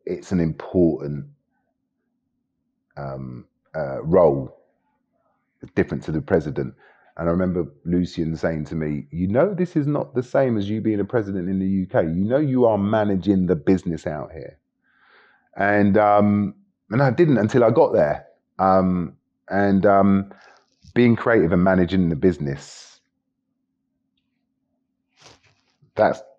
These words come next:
two sides, different sides of the brain.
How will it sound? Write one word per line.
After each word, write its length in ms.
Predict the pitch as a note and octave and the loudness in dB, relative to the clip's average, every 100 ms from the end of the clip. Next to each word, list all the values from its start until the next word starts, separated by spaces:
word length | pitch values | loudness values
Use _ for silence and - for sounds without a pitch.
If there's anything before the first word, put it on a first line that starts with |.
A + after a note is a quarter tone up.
| _ | _
two 240 | - G2 E2+ | 2 2 4
sides, 760 | - F2+ E2+ D#2 - - _ _ _ _ _ - | 4 6 4 0 -14 -20 _ _ _ _ _ -4
different 260 | G#2 F#2+ E2 | -4 -2 0
sides 240 | F#2 D2+ | 2 2
of 60 | D#2 | 0
the 60 | |
brain. 440 | C#2+ F#2 F2 C#2+ | 0 4 4 2